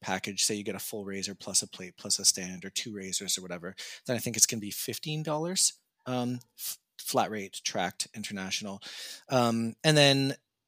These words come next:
for orders over a hundred, it's ten percent off, and orders over two hundred, it's fifteen percent off. So, you know, if, like, two people team up together and get, like, two razors or something, then they can get free shipping and fifteen percent off. And that includes,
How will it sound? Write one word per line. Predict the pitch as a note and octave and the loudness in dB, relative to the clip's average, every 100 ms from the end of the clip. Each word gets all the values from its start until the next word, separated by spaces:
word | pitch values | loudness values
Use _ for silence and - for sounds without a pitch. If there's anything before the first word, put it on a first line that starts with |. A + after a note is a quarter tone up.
| _ _ _ _ - | _ _ _ _ -4
for | - D#3+ D3+ C#3 C3+ | 0 2 4 4 4
orders | D#3 D#3+ D3+ | 4 4 4
over | C3 | 4
a | B2 | 2
hundred, | B2+ C#3+ F3+ E3 | 0 0 0 2
it's | A#2 | 4
ten | - B2 | 4 0
percent | C#3+ - C3+ | 2 2 2
off, | C#3 D3 | 0 -2
and | B2+ | -2
orders | A2+ A#2+ A#2+ | -2 -4 -2
over | B2 G#2+ | -4 -2
two | - C3+ | -4 -4
hundred, | C3 C3+ C#3 | -4 -4 -4
it's | B2+ G#2+ - | -4 0 0
fifteen | - - - A2 G#2 | 0 -6 -6 -6 -6
percent | G#2+ F#2+ E2+ | -2 -2 -2
off. | D2+ - - - - - | -12 -14 -16 -18 -20 4
So, | - A2+ G#2 G#2 | 6 6 0 -4
you | B2 | -4
know, | G#2+ | -4
if, | G#2 | -4
like, | A2 - | -2 -2
two | - | -2
people | A#2+ C3 A2 | -4 -8 -2
team | - A2+ | -2 -2
up | G2+ - | -4 -4
together | G2+ G2 F#2+ F#2 G#2+ | -4 -4 -4 -8 -8
and | G#2+ | -8
get, | G2 - _ | -8 -10 _
like, | G#2+ G2+ | -12 -4
two | - G#2+ | -4 -4
razors | G#2 G2+ G2+ F#2+ | -2 -2 -2 -2
or | F#2+ | 0
something, | G2 F#2 F#2+ F#2+ - - - - | -2 -4 -8 -8 -10 -14 -16 -4
then | B2 | -2
they | A#2 | 0
can | G#2+ B2+ | 0 -2
get | G#2+ | -2
free | - A#2 | -4 -2
shipping | - A2 G2+ F#2+ | -2 -2 -6 -8
and | F#2+ | -8
fifteen | G2+ - G2 | -8 -8 -10
percent | F#2 G2+ F#2 F2 | -2 -2 -2 -6
off. | F2 - - - - - | -12 -12 -12 -12 -6 2
And | C#3 | 6
that | D3 F3 | 8 6
includes, | D#3+ - F3+ F3+ F3 D#3 | 4 2 2 2 2 4